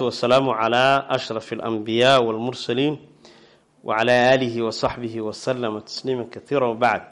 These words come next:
Halkan wuxuu yidhi sheekhu, المجلس waa majliskii lix iyo tobnaad. في الاجتهاد in lagu dadaalo.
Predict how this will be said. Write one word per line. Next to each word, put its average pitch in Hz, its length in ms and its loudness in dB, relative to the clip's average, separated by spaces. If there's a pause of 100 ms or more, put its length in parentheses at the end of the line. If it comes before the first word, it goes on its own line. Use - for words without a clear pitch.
(160)
Halkan 214 420 6
wuxuu 226 200 6
yidhi 196 140 6
sheekhu, 202 600 6
المجلس 180 800 2
waa 165 260 4
majliskii 175 680 4
lix 151 240 4
iyo 143 120 4
tobnaad. 127 720 -2 (1300)
في - 180 2
الاجتهاد 180 680 8
in 185 240 6
lagu 175 180 4
dadaalo. 156 560 8